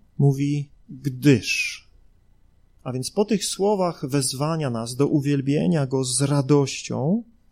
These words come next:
jest podanie przyczyny, dla której tak Go mamy chwalić. Jest wskazanie na powód, dla którego mamy się radować i weselić i śpiewać Mu w ten sposób nasze pieśni. Gdyż,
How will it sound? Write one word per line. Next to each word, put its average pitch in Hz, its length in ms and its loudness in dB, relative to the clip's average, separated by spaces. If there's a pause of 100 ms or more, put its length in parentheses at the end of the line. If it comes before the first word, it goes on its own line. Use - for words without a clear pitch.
jest - 420 0 (140)
podanie 208 580 -2 (200)
przyczyny, 208 880 -2 (140)
dla 147 240 -2
której 156 420 -2
tak 151 260 -4
Go 139 120 -2
mamy 127 300 -2
chwalić. - 760 -10 (460)
Jest - 460 -4 (260)
wskazanie 202 840 2
na 175 220 -2
powód, - 800 8 (280)
dla 160 160 4
którego 160 500 2
mamy 160 360 -2
się 147 380 -4
radować 147 720 0
i 156 120 -6
weselić 135 920 -4
i 160 80 -6
śpiewać 160 600 0
Mu 151 120 -2
w - 80 -14
ten 175 220 0
sposób - 580 -2
nasze 135 340 -4
pieśni. - 540 -8 (560)
Gdyż, 160 800 4